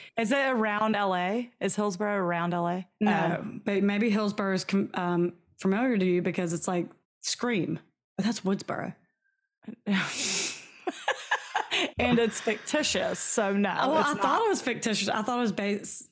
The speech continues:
Speaker 2: I thought Scream was set in Hillsborough. And I was like, "I thought that was a fake city, but here it is." But no, now that I'm thinking about it, that's Woodsboro.
Speaker 1: Woodsboro. Um, the one I'm thinking of that I'm certain Karen told ages ago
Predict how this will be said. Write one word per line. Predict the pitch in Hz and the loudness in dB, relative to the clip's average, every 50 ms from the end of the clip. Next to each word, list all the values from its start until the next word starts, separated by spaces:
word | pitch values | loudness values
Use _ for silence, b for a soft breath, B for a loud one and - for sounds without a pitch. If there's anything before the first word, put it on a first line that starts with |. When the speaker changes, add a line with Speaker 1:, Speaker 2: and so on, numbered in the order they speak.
| _ _ - | _ _ -4
Speaker 2:
I | 208 | -4
thought | 202 233 226 208 | -2 -2 -2 -2
Scream | - - - - 202 202 196 | -2 -4 -2 0 2 2 2
was | 190 175 | 2 0
set | - - - 208 185 185 190 | 0 -2 -2 -2 -2 0 0
in | 185 | -2
Hillsborough. | 175 165 175 190 185 180 170 160 - 175 170 170 165 165 170 170 165 - _ _ _ - | -2 0 0 0 2 0 0 -2 -2 -2 0 0 0 0 -2 -2 -6 -10 _ _ _ -4
And | 180 180 | -2 -2
I | 175 | 0
was | 175 180 160 | 0 0 -2
like, | 180 175 165 | -2 -2 -2
"I | - 294 | -2 -2
thought | - 466 466 427 | 0 0 0 2
that | 381 359 | 2 2
was | 349 320 262 | 0 0 0
a | 277 262 | 0 -2
fake | 269 - - 285 302 311 269 - - | -2 -2 -2 -2 0 -2 -2 -4 -6
city, | - - - 302 320 339 302 208 175 175 | -6 -4 -2 0 0 0 2 2 2 0
but | 170 - - 175 180 175 - _ - | 0 -2 -2 -4 -4 -6 -8 _ -8
here | 190 185 220 240 254 | -4 -2 0 0 2
it | 285 | 2
is." | 339 349 320 269 262 247 254 | 2 2 2 0 0 -2 -2
But | - - 202 202 | -2 -2 0 2
no, | 208 233 262 254 202 | 2 2 2 2 2
now | 190 185 185 190 | 2 2 2 0
that | 190 | 0
I'm | 202 190 190 | 0 0 0
thinking | 214 220 233 208 | 0 2 2 2
about | 196 180 175 | 2 0 -2
it, | 175 - | -2 -2
that's | 214 208 - | -4 -6 -4
Woodsboro. | - 165 156 165 180 180 156 147 - - - - - - | -4 -2 0 0 0 0 -2 -6 -8 -8 -6 -4 -2 0
Speaker 1:
Woodsboro. | 202 196 165 - - 180 - 85 - - - _ - | 0 -2 -2 -2 -4 -2 -2 -2 -4 -6 -10 _ -6
Um, | - 226 233 226 220 208 196 185 - - _ _ _ _ _ - | -4 -2 0 0 0 0 -2 -2 -6 -10 _ _ _ _ _ -2
the | 214 220 233 | 0 2 2
one | 226 214 220 226 226 233 | 4 2 2 2 2 2
I'm | 240 240 226 | 2 2 0
thinking | 233 - 226 208 208 202 208 214 214 208 | 0 0 0 2 2 2 2 2 2 2
of | 196 185 170 | 0 0 -2
that | 190 180 | -2 -2
I'm | - 190 196 - - | 0 -2 -2 -2 -2
certain | - - - - - - 285 277 277 269 - 190 190 180 170 - - | -2 -2 0 0 0 2 2 2 2 2 2 0 0 -2 -2 -4 -6
Karen | - - 214 185 180 185 185 | -4 -2 -2 0 0 0 0
told | - - 185 170 170 170 - - - _ - | 0 0 0 2 2 0 0 -4 -8 _ -2
ages | - 214 214 226 214 170 190 180 165 160 | 0 2 2 4 4 2 2 2 2 0
ago | 175 156 170 160 156 156 156 156 160 160 | 0 0 0 0 0 0 0 0 -2 -4